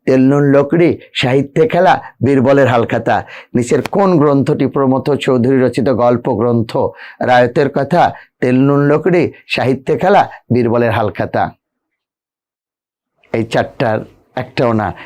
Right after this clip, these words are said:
এই চারটি প্রমথ চৌধুরী রচিত প্রবন্ধ গ্রন্থ। তাহলে কারণ কি? প্রবন্ধ কি স্যার? গল্প তো বুঝলাম, কাহিনী থাকবে, চরিত্র থাকবে। এই রচনা, প্রবন্ধ এবং নিবন্ধ তিনটা একই প্রায়।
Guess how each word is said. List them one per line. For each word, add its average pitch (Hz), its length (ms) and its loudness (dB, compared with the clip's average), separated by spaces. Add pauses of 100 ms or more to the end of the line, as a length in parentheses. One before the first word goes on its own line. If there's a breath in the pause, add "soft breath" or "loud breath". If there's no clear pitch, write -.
(140 loud breath)
এই 117 80 -2
চারটি 123 400 -2
প্রমথ 117 400 -2
চৌধুরী 113 420 0
রচিত 113 280 -2
প্রবন্ধ 117 520 -2
গ্রন্থ। 113 440 -2 (580 loud breath)
তাহলে 117 260 -2
কারণ 123 260 0
কি? 170 300 -2 (280 loud breath)
প্রবন্ধ 139 460 2
কি 135 160 -2
স্যার? 113 240 0 (460 loud breath)
গল্প 143 260 4
তো 160 140 0
বুঝলাম, 127 380 2
কাহিনী 127 320 0
থাকবে, 123 260 0
চরিত্র 123 320 -4
থাকবে। 113 420 0 (360 loud breath)
এই 143 160 4
রচনা, 131 440 2
প্রবন্ধ 139 500 2
এবং 131 160 2
নিবন্ধ 131 340 2
তিনটা 127 420 -2
একই 139 240 -2
প্রায়। 113 340 -2